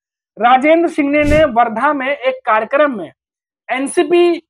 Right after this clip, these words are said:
जो शरद पवार की एनसीपी है, उनके साथ में मंच साझा किया।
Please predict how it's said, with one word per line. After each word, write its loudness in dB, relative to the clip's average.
जो -6
शरद -2
पवार 2
की -10
एनसीपी -8
है, -4
उनके -10
साथ -2
में -4
मंच -2
साझा 0
किया। -6